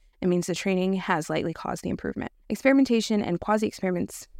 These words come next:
help us to understand cause and effect in education, which is going beyond just observing correlations. We'll encounter several different types of studies over the course of the semester. One common study design involves interviewing participants, which is otherwise known as the clinical interview. In this type of experiment, researchers will just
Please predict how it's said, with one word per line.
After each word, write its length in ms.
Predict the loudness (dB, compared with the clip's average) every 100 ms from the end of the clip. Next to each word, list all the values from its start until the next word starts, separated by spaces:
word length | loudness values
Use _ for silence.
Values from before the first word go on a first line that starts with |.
| -18 -18 -10
help 240 | -4 4
us 260 | 4 4 0
to 260 | -2 0 2
understand 680 | 0 -2 -6 -2 0 2 2
cause 220 | 2 2
and 80 | 0
effect 280 | -2 -4 -2
in 60 |
education, 680 | -4 -4 -2 -2 -2 -4 -2
which 180 | -2 -2
is 140 | -2 0
going 240 | 0 2
beyond 320 | 2 2 2
just 220 | -2 -4
observing 400 | -6 -4 -2 -2
correlations. 760 | -2 -4 -2 -4 -4 -6 -8 -12 0
We'll 160 | 4 4
encounter 420 | 2 2 2 4
several 280 | 2 0 0
different 240 | 0 -2
types 220 | -2 -6
of 60 | -6
studies 340 | -2 0 2
over 120 | 2 0
the 80 |
course 240 | -2 -2 0
of 40 |
the 60 | -4
semester. 580 | -2 -2 0 2 2 4
One 200 | 2 2
common 340 | 2 0 0
study 280 | 0 0 0
design 380 | 0 0 2 2
involves 420 | 2 0 0 -2 -2
interviewing 420 | 0 2 2 2
participants, 540 | 2 0 2 2 2
which 120 | 0
is 120 | 0 0
otherwise 420 | 0 2 0 0
known 180 | -2 -2
as 140 | -4
the 260 | -4 -4 -6 -4
clinical 320 | 0 0 2
interview. 340 | 2 2 0 -2 2
In 100 | 2
this 140 | 4
type 180 | 2 2
of 100 | 0
experiment, 440 | -2 0 0 0
researchers 500 | -2 -2 -2 -2 -2
will 80 | -2
just 180 | -4